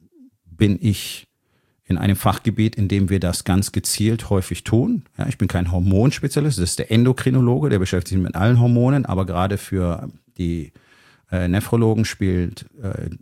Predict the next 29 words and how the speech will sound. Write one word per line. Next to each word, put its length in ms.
die 60
Unterdrückung 460
des 140
Immunsystems, 1080
äh, 160
eine 160
große 260
Rolle 280
und 180
da 40
spielt 300
zum 100
Beispiel 220
Cortison 500
eine 80
große 300
Rolle 260
und 100
Cortisol 420
ist 100
so 80
ein 80
aller-, 380
Allerweltsmedikament 800
geworden. 340
Das 180
ist, 460
das 140
ist 480